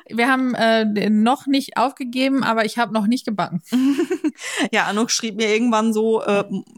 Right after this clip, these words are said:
Speaker 2: "Gib mir doch mal dein Rezept für die Butterplätzchen und, ey, vielleicht backe ich heute." Da hab ich, glaub ich, nach zwei Tagen mal nachgefragt,
Speaker 1: Nächsten
Speaker 2: "Ey",
Speaker 1: Tag.
Speaker 2: oder nächsten Tag so,
Speaker 1: <laughs>
Speaker 2: "Ey, und? Hast du gebacken?" Und scheinbar hat sie's immer noch nicht.
Speaker 1: Nee,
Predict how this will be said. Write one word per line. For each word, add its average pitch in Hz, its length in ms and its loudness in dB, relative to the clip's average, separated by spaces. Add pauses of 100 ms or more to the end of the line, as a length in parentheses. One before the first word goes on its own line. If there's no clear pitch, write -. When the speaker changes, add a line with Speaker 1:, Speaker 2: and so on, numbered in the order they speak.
(280)
Speaker 2:
"Gib 285 180 -4
mir 370 80 0
doch 311 100 2
mal 320 120 0
dein 277 200 0
Rezept - 420 -4
für 330 120 -2
die 247 100 2
Butterplätzchen 359 920 0
und, 254 380 0
ey, 277 220 0
vielleicht - 280 -4
backe 277 200 -2
ich - 160 -10
heute." 208 520 0
Da 202 100 0
hab 208 80 0
ich, 214 80 -2
glaub 254 160 2
ich, 262 100 -6
nach 240 120 -2
zwei 240 200 0
Tagen 247 280 -2
mal 233 80 -2
nachgefragt, 220 220 -2 (260)
Speaker 1:
Nächsten - 60 2
Speaker 2:
"Ey", 202 140 2
Speaker 1:
Tag. - 100 -14 (260)
Speaker 2:
oder 220 200 2
nächsten 240 380 0
Tag 294 220 0
so, 302 140 -2
Speaker 1:
<laughs> - 100 -4
Speaker 2:
"Ey, 262 240 0
und? 254 380 -4
Hast - 260 -4
du 403 60 0
gebacken?" 381 460 -4 (580)
Und 262 400 0
scheinbar 214 400 -2
hat 214 160 -8
sie's - 420 -4
immer 175 220 0
noch 147 140 -6
nicht. 226 120 2
Speaker 1:
Nee, 285 360 2